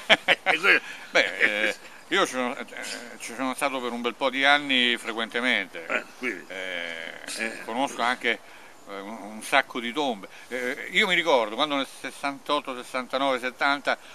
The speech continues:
Speaker 2: andavamo a scoprire le tombe, eh, eh, diciamo, in, in campagna, <laughs> e una volta sono
Speaker 1: C'era
Speaker 2: rimasto
Speaker 1: anche il mitreo, eh,
Speaker 2: Sì,
Speaker 1: ricordiamoci.
Speaker 2: sono rimasto impantanato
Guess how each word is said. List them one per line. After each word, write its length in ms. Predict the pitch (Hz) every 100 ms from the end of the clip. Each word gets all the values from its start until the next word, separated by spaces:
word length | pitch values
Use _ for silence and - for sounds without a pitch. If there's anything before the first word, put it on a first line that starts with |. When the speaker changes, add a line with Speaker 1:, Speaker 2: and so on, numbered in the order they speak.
| - -
Speaker 2:
andavamo 600 | 120 143 151 135 127 131
a 120 | 131
scoprire 480 | - 165 160 156 139
le 120 | 147
tombe, 520 | 175 175 175 175 165 - - - - -
eh, 580 | 123 123 123 117 117 117
eh, 40 |
diciamo, 360 | 113 110 135 131
in, 160 | 131 139
in 120 | 135
campagna, 760 | 147 170 139 113 117 123 127 127 - -
<laughs> 160 | -
e 80 | 120
una 200 | 180 165
volta 260 | 160 160 151
sono 120 | 151
Speaker 1:
C'era 100 | 262 247
Speaker 2:
rimasto 160 | 196
Speaker 1:
anche 180 | 214 -
il 60 | 170
mitreo, 560 | 196 - 240 165 123
eh, 60 | 160
Speaker 2:
Sì, 60 | 127
Speaker 1:
ricordiamoci. 720 | 156 165 190 214 143 117 - - - -
Speaker 2:
sono 260 | 135 175 170
rimasto 340 | 175 185 -
impantanato 920 | 156 135 165 151 156 160 165 156 143